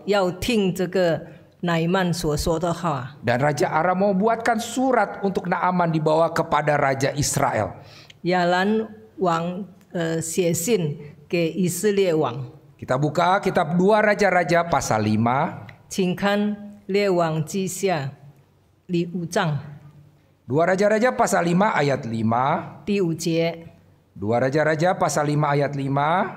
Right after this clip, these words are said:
Speaker 1: 列王记下五章五节。
Speaker 2: Ayat lima.
Speaker 1: 第五节。
Speaker 2: Maka jawab Raja Aram, "Baik, pergilah, dan aku akan mengirim surat kepada Raja Israel."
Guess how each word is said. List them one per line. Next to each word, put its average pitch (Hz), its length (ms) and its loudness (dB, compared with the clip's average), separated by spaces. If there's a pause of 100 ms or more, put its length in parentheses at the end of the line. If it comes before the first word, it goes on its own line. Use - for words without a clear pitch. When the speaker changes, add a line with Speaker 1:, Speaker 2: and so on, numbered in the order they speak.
(320)
Speaker 1:
列 190 160 0
王 170 240 0
记 185 240 -2
下 185 240 0
五 156 160 -4
章 170 240 -2
五 165 240 -4
节。 165 320 -4 (320)
Speaker 2:
Ayat 165 560 2
lima. 131 640 -2 (320)
Speaker 1:
第 196 80 -2
五 170 160 -6
节。 160 400 -8
Speaker 2:
Maka 214 320 2
jawab 220 320 4
Raja 156 400 0
Aram, 113 480 0
"Baik, 165 480 0
pergilah, 127 640 -2
dan 123 160 -2
aku 143 240 -2
akan 180 240 2
mengirim 214 640 2
surat 190 560 2
kepada 151 480 0
Raja 143 320 0
Israel." 123 560 -2